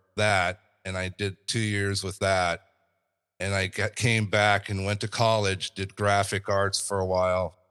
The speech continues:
Then I st-, then I wanted to get back into the music thing and everything. The scene was getting really good in Phoenix with the bands and everything. And I,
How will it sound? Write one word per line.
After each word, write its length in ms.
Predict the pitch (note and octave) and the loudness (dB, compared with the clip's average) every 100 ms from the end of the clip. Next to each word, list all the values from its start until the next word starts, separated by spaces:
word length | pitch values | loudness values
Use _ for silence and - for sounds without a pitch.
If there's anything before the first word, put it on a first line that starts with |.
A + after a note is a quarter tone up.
| - | -6
Then 140 | F#2+ | -2
I 160 | F#2+ F2+ | -2 -2
st-, 340 | - - - | -4 -4 -6
then 140 | F#2+ G2 | -2 0
I 40 | |
wanted 260 | F#2+ F#2+ F2+ | 0 -2 -4
to 120 | F#2 - _ _ - | -6 -10 _ _ -2
get 160 | G2 | 2
back 260 | A2 G#2 - | 4 4 4
into 140 | G2+ | 0
the 100 | G2 | 0
music 480 | G2 G#2 G#2+ G#2 G2 | 0 2 2 0 -2
thing 480 | - F#2+ F#2 F#2 F2 | 0 0 2 -2 -4
and 120 | F2+ F#2+ | -4 -2
everything. 560 | F#2 F#2 F2+ G#2 F#2+ | -2 -2 0 2 2
The 80 | F2+ | 2
scene 360 | - A2 G#2+ G#2 | 2 4 4 4
was 160 | G2 | 2
getting 240 | G#2+ G2 F#2+ | 0 -2 -4
really 220 | G2 F#2+ | -6 -2
good 180 | G#2 G2 | -2 -2
in 120 | F#2+ | -4
Phoenix 540 | - A2 A2+ G#2 - | -4 0 2 2 0
with 140 | F#2 - | -2 -6
the 80 | |
bands 540 | G#2 G2 G2+ G#2 G2 F#2 | -4 0 0 0 0 -2
and 80 | F2 | -2
everything. 340 | E2+ - F2 | -6 -6 -6
And 100 | F2 | -6
I, 140 | E2+ | -8